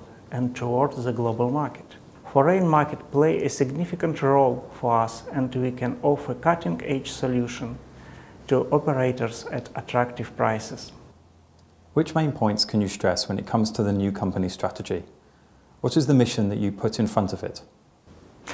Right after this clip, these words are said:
Speaker 1: Our company's mission is all about enabling the transformation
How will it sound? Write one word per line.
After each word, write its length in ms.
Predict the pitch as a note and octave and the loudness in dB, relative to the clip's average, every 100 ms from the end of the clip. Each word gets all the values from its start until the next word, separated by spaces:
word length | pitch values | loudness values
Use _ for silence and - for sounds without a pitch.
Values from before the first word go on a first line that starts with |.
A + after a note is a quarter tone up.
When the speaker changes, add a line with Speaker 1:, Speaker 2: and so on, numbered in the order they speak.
| - - | -10 4
Speaker 1:
Our 260 | D3 E3+ | 6 6
company's 520 | F3 G3+ G3 F3 D3+ C#3 | 4 0 2 0 0 0
mission 480 | F3 F#3+ C#3+ B2 B2 - - - - | -2 -2 -4 -6 -8 -18 -20 -12 -8
is 140 | C3+ | -4
all 260 | - D#3+ D#3+ | 2 4 6
about 460 | C3+ C#3+ D3 C#3+ | 4 4 4 0
enabling 480 | C3 C#3 C#3+ B2 B2 | -2 -2 -2 -2 -4
the 160 | A#2+ C#3 | -6 -8
transformation 1040 | - D#3 E3 E3 D3+ C3 B2+ - B2 | -2 -2 0 -2 -2 -2 -4 -8 -8